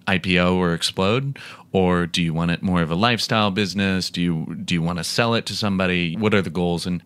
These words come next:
then going back to the partners, do those goals align with the partners that you're working on this project? So those are very important and have to be answered before you can kind of say,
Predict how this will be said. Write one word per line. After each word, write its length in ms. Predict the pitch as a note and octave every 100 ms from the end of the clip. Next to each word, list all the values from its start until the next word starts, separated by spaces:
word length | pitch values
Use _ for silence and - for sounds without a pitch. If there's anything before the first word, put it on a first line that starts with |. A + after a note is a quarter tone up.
| -
then 300 | F#2 F2+ F#2
going 220 | F2 F#2+ F2+
back 200 | F#2 -
to 80 |
the 80 | E2+
partners, 520 | - C3 - F#2 E2+ - - - -
do 160 | G#2+
those 200 | F#2+ F#2
goals 240 | E2+ F#2 F2
align 400 | F2 F2 F2 E2+
with 160 | E2 -
the 80 | D#2+
partners 460 | A2 D#2 F2+ E2+
that 160 | F2 -
you're 120 | E2
working 340 | D#2+ E2+ D#2+ D#2+
on 120 | D#2
this 140 | D#2
project? 480 | - - - - -
So 180 | - E2+ -
those 480 | G3+ - A#2+ A#2
are 60 | G2+
very 260 | F2+ F2+ F2
important 540 | E2+ E2+ E2 E2 D#2 -
and 140 | E2 F2
have 180 | F#2 -
to 80 |
be 140 | D#2+ E2+
answered 380 | E2+ E2 E2 D2
before 320 | E2 - E2
you 180 | E2 D#2+
can 180 | E2 D#2
kind 180 | E2
of 80 | D#2+
say, 320 | - D#2+ D#2+